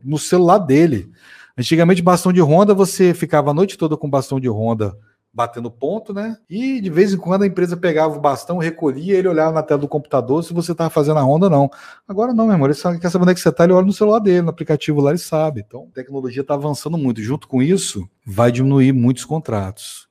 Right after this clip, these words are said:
Então, o vigilante que se preparar, ele tem que tá com o olho nisso, que, cara, pra onde eu vou, velho? Pra onde que tá indo? Pra onde que tá indo a segurança privada? Qual caminho que ela tá levando? Cara, tá chegando drones aí, vai lá e faz um curso de drone. Cara,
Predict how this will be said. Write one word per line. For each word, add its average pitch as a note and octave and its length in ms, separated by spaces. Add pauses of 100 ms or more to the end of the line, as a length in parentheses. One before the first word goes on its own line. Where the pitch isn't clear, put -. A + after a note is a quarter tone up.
(100)
Então, B2+ 300
o B2+ 40
vigilante B2 540
que A#2+ 420
se - 340
preparar, C3+ 920
ele A2 200
tem C#3 200
que - 120
tá A3 120
com G#3+ 180
o D3+ 40
olho C#3 140
nisso, B2+ 180
que, - 80
cara, C#3 220
pra B2+ 140
onde E3+ 180
eu C3 60
vou, F#2+ 260
velho? F2+ 380 (500)
Pra D3+ 120
onde G#3+ 200
que A3+ 60
tá F#3 200
indo? G#2+ 480 (380)
Pra G3 100
onde G#3 180
que F3+ 60
tá E3+ 180
indo C3 200
a A#2 40
segurança A#2 380
privada? F#2+ 380 (240)
Qual G3 160
caminho E3 260
que D3 80
ela C3+ 80
tá C3+ 80
levando? G#2+ 480 (640)
Cara, B2+ 200
tá A#2+ 100
chegando A#2 300
drones A2 420
aí, G2 160
vai G2 180
lá G2+ 100
e G#2 40
faz G#2 160
um A2 60
curso G#2+ 180
de A#2 80
drone. G2+ 480
Cara, G#2 500